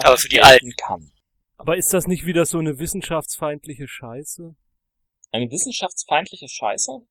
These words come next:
Speaker 3: Ja,
Speaker 2: Inwiefern?
Speaker 3: so von wegen, "Oh, wir dürfen da jetzt nicht dran forschen und das sind die Kosten, wenn wir zu weit gehen" und bla bla. Also so ein Kram kann ich echt nicht mehr ertragen momentan.
Speaker 2: Äh, nee, nee, nee, gar nicht mehr unbedingt, denn es gibt ja einen, einen, einen sehr, sehr guten Grund,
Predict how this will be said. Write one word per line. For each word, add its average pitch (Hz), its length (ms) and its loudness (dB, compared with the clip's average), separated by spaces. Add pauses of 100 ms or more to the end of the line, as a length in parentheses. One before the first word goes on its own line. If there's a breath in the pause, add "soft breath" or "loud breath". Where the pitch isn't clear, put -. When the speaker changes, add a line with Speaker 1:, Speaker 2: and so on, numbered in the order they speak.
(160)
Speaker 3:
Ja, 117 220 -12
Speaker 2:
Inwiefern? 147 540 4
Speaker 3:
so - 40 -14
von 151 180 -8
wegen, 151 200 -2
"Oh, 160 380 2
wir 147 80 -6
dürfen 151 280 -6
da 143 120 -2
jetzt 143 220 -2
nicht 143 220 -12
dran 135 140 -6
forschen 143 560 -8
und 135 120 -8
das 139 140 -8
sind 143 140 -12
die 139 80 -14
Kosten, 147 460 -12
wenn 139 160 -8
wir 135 100 -8
zu 120 180 -18
weit 123 320 -10
gehen" 135 320 -8
und 120 120 -18
bla 123 320 -14
bla. 120 340 -12
Also 123 160 -16
so 147 120 -14
ein 190 100 -8
Kram 160 300 -10
kann 143 140 -16
ich 135 100 -18
echt 147 200 -16
nicht 135 100 -16
mehr 139 140 -14
ertragen 117 480 -16
momentan. 127 420 0
Speaker 2:
Äh, - 60 -2
nee, 175 300 0
nee, 196 300 2
nee, 196 280 2
gar 214 160 8
nicht 226 160 -4
mehr 139 100 0
unbedingt, 120 440 0
denn 131 80 -6
es 120 100 -6
gibt - 160 -4
ja 185 120 2
einen, 156 300 -2
einen, 156 280 2
einen 151 200 2
sehr, 160 240 4
sehr 175 200 0
guten 165 400 -10
Grund, 185 480 6